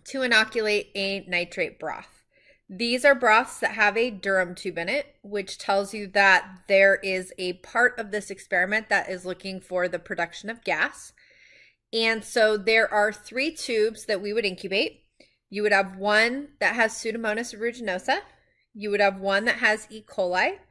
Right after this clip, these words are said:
and you would have one that has Staphylococcus saprophyticus. And so each bacteria would be inoculated into a nitrate broth,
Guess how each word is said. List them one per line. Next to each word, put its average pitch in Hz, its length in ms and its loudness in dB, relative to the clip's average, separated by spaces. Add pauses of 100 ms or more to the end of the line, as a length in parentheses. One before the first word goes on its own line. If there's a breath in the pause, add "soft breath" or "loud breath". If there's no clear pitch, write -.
(540 soft breath)
and 208 200 -2
you 208 80 0
would 208 100 2
have 202 240 2
one 208 360 2
that 208 120 4
has 196 520 2 (100)
Staphylococcus 196 1000 0
saprophyticus. - 1080 -6 (460 soft breath)
And 202 260 2
so 208 320 0
each 247 300 -8
bacteria 247 560 2
would 220 140 -4
be 208 120 -4
inoculated 208 800 -2
into 202 400 -10
a 240 80 -4
nitrate 196 500 -4
broth, 180 440 -4